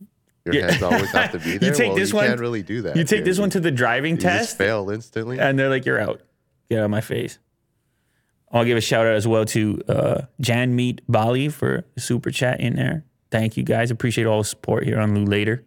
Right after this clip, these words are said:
Speaker 2: You know, we love doing it. We love having you, especially when it's live every so often. It's an extra, uh, feeling to it.
Speaker 1: Mm-hmm.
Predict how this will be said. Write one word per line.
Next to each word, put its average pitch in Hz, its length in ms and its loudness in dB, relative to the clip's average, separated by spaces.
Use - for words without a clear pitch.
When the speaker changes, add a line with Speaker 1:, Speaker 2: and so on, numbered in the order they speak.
Speaker 2:
You 120 140 0
know, 107 340 0
we 120 220 2
love 110 260 2
doing 110 240 2
it. 135 100 -2
We 110 100 0
love 104 180 2
having 107 280 2
you, 123 120 0
especially 180 360 0
when 143 120 2
it's 104 140 -2
live 113 540 -2
every 107 220 2
so 101 180 -2
often. 104 500 0
It's 123 160 -2
an 117 160 2
extra, 120 560 0
uh, 175 160 -4
feeling 127 460 2
to 98 160 -2
it. - 140 -6
Speaker 1:
Mm-hmm. 139 300 -6